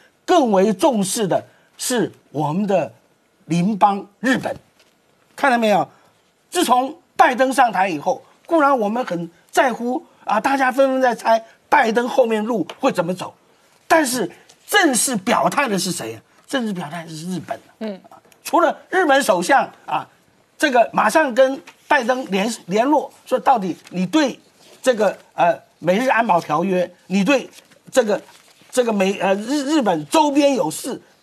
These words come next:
Speaker 1: 这个态度是什么？第二个，前不久日本的防卫副相中山泰秀，他前不久跟森喜朗曾经来过台湾了。这一位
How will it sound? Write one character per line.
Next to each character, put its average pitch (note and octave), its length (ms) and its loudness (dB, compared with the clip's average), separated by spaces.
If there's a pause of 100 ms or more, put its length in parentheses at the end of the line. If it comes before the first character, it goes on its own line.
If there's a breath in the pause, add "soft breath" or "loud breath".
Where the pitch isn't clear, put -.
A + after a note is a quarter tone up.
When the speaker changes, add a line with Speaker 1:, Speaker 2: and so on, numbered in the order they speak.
(140)
Speaker 1:
这 G4 140 2
个 C4+ 100 2
态 B3 220 0
度 F#3+ 200 -6 (160)
是 - 160 -4
什 - 200 -2
么？ C3+ 140 -8 (760 soft breath)
第 D#4 160 6
二 G#3 100 4
个， C#3+ 160 -10 (400)
前 C4 220 2
不 C#4+ 100 2
久 G3 240 0 (360)
日 C#4+ 200 -2
本 D#3+ 260 0
的 E3+ 200 -2 (160)
防 A3 280 -2
卫 A3+ 200 2
副 F#3+ 240 -8
相 E3 240 -4 (480 soft breath)
中 C#4 300 2
山 A#3+ 320 -2 (180)
泰 A#3+ 220 0
秀， D#3 300 -8 (960)
他 B3+ 120 0
前 G#3+ 180 -2
不 B3+ 100 -2
久 F#3 140 0
跟 A3 280 -4 (220)
森 B3 220 -2
喜 G3+ 140 -4
朗 D3 180 -2 (160)
曾 F3+ 120 -4
经 G#3 80 -6
来 E3+ 160 0
过 E3+ 100 0
台 C#3+ 220 -6
湾 C#3+ 200 -8
了。 A#2 120 -20 (360 loud breath)
这 F#4 220 2
一 D4+ 40 4
位 B3+ 340 2